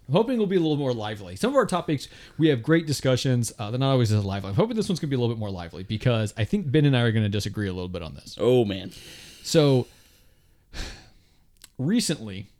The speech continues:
Speaker 1: and this will lead into why this topic has come up. And I don't know how much I've told you about this already, Ben, but there are some games I wanna play, and I cannot play them. Now, part of this came up when I started playing The Last of Us and when I started playing Uncharted.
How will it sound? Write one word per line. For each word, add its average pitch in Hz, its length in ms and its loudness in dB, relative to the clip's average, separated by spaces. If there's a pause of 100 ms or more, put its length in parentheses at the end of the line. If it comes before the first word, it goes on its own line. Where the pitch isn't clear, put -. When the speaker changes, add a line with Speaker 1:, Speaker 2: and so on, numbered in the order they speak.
(1080)
Speaker 1:
and 131 100 0
this 135 80 0
will 135 100 2
lead 127 160 2
into 120 160 0
why 104 320 -6
this 98 120 -6
topic 101 420 -10 (100)
has - 120 -6
come 104 200 -8
up. 87 180 -10
And 110 100 -10
I 107 40 -6
don't 110 80 -8
know 110 80 -8
how 104 160 -8
much 101 160 -8
I've 95 100 -10
told 95 220 -10
you 98 80 -10
about 90 140 -10
this 98 160 -10
already, 95 260 -8
Ben, 95 240 -8
but 101 180 -8 (1400)
there 139 220 6
are 135 60 6
some 117 160 0
games 156 320 0
I 156 80 -2
wanna 120 240 0
play, 90 500 -10 (160)
and 104 180 -6
I 101 180 -8
cannot 101 420 -8
play - 160 -16
them. - 180 -20 (680)
Now, 104 260 -8
part 156 220 0
of 190 40 -2
this 185 80 -6
came 165 180 -2
up 156 100 -2
when 143 60 -2
I 117 40 0
started 117 240 0
playing 113 160 0
The 95 80 -6
Last 101 280 -8
of 117 100 -6
Us - 240 -10 (180)
and 123 120 -6
when 110 60 -4
I 107 40 -4
started 107 200 -4
playing 110 200 -4
Uncharted. - 380 -10